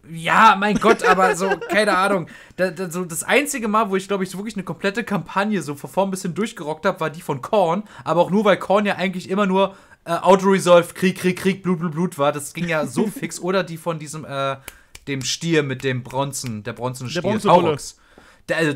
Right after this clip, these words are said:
Speaker 1: das hat mega Spaß gemacht, weil Tiermenschen waren geil, die neuen Einheiten waren geil und einfach der Bullet, der Taurox, der hat ja alles überrollt. Das war schön.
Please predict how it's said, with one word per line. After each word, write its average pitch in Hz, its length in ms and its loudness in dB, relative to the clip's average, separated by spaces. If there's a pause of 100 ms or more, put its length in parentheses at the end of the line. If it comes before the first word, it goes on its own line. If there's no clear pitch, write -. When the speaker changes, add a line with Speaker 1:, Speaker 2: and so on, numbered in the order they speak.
Speaker 1:
das 226 180 4
hat 214 140 2
mega 208 240 2
Spaß 208 300 -2
gemacht, 202 280 -4
weil 147 120 -4
Tiermenschen 202 440 -4
waren 185 140 -4
geil, 180 160 0
die 160 80 -10
neuen 135 240 -6
Einheiten 180 460 -4
waren 165 160 -6
geil 165 220 -4
und 143 200 -8
einfach 147 240 -6
der 143 140 -6
Bullet, 151 260 -6
der 135 220 -6
Taurox, 139 340 -6
der 131 80 -6
hat 120 80 -10
ja 120 120 -8 (100)
alles 135 480 0
überrollt. 95 500 -10
Das 104 140 -12
war 101 100 -10
schön. 107 360 -14